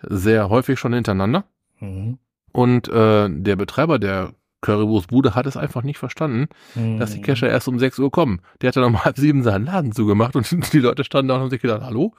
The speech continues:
Speaker 1: Futter?“ Und der hat schon zugemacht.
Speaker 2: Ja, da
Speaker 1: Na, und
Speaker 2: standen da dreißig Hunde
Speaker 1: Ja.
Speaker 2: im Gemäude und der macht die Bude
Speaker 1: Da
Speaker 2: dicht.
Speaker 1: wäre noch einiges gegangen.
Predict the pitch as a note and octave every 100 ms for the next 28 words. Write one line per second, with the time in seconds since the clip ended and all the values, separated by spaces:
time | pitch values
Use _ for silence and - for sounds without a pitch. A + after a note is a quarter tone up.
0 | - - - B2+ F#3 A3 _ - - -
1 | - - - G2+ F2 A#2 - A#2 F2 -
2 | - _ _ _ - D3+ _ _ - B2+
3 | C3+ D3 C#3+ D3 D#3 D#3 D3+ C3+ C#3 E3+
4 | E3+ E3 F#3 C#4 E3 D3+ D3 F3 E3+ D3+
5 | D3 D#3 F3 D3+ E3+ B2 A2 C3+ E3 D3+
6 | F3+ F#3 E3+ - E3 F#3+ D3